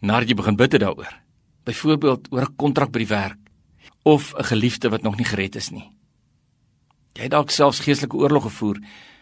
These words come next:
maar geen sukses nie. Hoekom gebeur dit? Natuurlik kan daar baie redes voor wees, maar een daarvan mag wees omdat die vyand wettig iets teen jou het. Besef jy dat wanneer ons bid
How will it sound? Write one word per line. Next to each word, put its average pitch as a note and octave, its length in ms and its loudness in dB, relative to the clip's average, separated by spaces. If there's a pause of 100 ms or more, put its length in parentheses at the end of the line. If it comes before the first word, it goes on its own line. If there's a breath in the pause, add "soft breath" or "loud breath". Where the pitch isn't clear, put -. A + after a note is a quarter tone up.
(320 loud breath)
maar - 80 -14
geen D3 240 -2
sukses C#3+ 440 -2
nie. G#2+ 200 -12 (200)
Hoekom E3 340 0
gebeur D#3 460 -2
dit? - 200 -16 (1000 loud breath)
Natuurlik F#3 280 0
kan D#3+ 160 4
daar A#2+ 140 -4
baie D#3+ 360 4
redes A2 340 -2
voor A2 160 -4
wees, G2+ 280 -10 (240 loud breath)
maar D3 160 0
een A#3 260 8
daarvan C#3 320 4
mag B2+ 220 4
wees A2+ 280 -4 (480 loud breath)
omdat G#3+ 280 2
die G#3 100 2
vyand C#3 440 0 (120)
wettig A#2+ 440 -2
iets - 200 -6
teen A2+ 220 -2
jou G#2 120 -4
het. - 400 -18 (760 loud breath)
Besef - 340 -2
jy B2+ 240 2
dat G#2+ 260 -2
wanneer B2 280 0
ons A#2+ 180 -2
bid - 340 -4